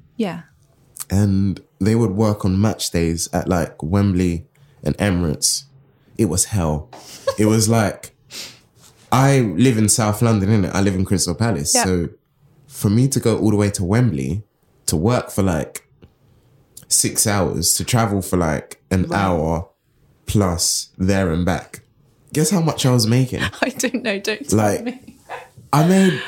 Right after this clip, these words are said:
Speaker 2: like, twenty-six pounds on a shift.
Speaker 1: Wow.
Speaker 2: And that was,
Speaker 1: A
Speaker 2: like,
Speaker 1: whole
Speaker 2: after
Speaker 1: day.
Speaker 2: tax. Yeah. And it was like, they basically reasoned that, oh, the hour that you're doing the stuff where you're getting ready and you're being assigned staff, be-, staff roles,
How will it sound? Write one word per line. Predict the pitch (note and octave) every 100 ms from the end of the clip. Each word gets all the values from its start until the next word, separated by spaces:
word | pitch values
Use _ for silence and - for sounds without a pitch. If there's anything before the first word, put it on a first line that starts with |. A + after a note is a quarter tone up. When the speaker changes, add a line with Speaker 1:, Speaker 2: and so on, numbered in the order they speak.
| -
Speaker 2:
like, | D3 A#2+ -
twenty-six | E3 D#3+ D3+ D3 -
pounds | D3+ C#3+ B2+
on | A#2
a | A#2
shift. | E3 C3+ - -
Speaker 1:
Wow. | D#3+ E3 D#3+ D#3 D3
Speaker 2:
And | G#2+
that | B2
was, | C3 -
Speaker 1:
A |
Speaker 2:
like, | A#2
Speaker 1:
whole | - C3 C3+
Speaker 2:
after | -
Speaker 1:
day. | -
Speaker 2:
tax. | C#3+ G#2 - - G2
Yeah. | B2+ A2+ D2+ - _ _ -
And | A#2+ A2+ G#2+ -
it | A#2
was | A#2 -
like, | A#2 G2+ - - _ _ - -
they | A2+
basically | C#3 C#3 - A#2
reasoned | G2+ A2 G#2 G#2 F#2
that, | F#2+ F2
oh, | F#2+ F#2 D2+
the | - -
hour | G#2 G#2+ G#2 F#2+
that | F#2+ D#2+
you're | E2+
doing | D#2+ F#2 F2
the |
stuff | F2+ - E2+
where | E2
you're | D#2+ E2+ E2 - - -
getting | - E2 F2+
ready | F2+ F2 E2+
and | B1 F2+ D#2+ -
you're | E2
being | F#2 F#2
assigned | F2 - F2 E2+ E2
staff, | - F2+ F2 E2 _ _ _ _ _ _ _
be-, | - - _ -
staff | A2 - G#2+ G#2
roles, | F2 D#2 E2 G2 -